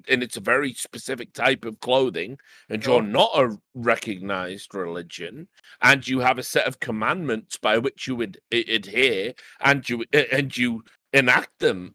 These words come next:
Speaker 1: at an event, you're a cult.
Speaker 2: It is, it is very fraternity, uh, sorority culture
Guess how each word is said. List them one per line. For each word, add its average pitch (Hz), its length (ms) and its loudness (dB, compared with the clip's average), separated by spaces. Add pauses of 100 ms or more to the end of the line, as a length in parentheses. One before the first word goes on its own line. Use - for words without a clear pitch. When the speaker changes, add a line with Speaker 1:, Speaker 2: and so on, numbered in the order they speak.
Speaker 1:
at 131 180 4
an 131 80 0
event, 143 500 0 (180)
you're 165 260 6
a 135 60 2
cult. - 360 2 (1080)
Speaker 2:
It 151 140 0
is, 170 300 0
it 165 140 2
is 165 220 4
very 156 560 4
fraternity, 135 1600 -2
uh, 117 240 4
sorority 117 880 -2
culture 101 720 -6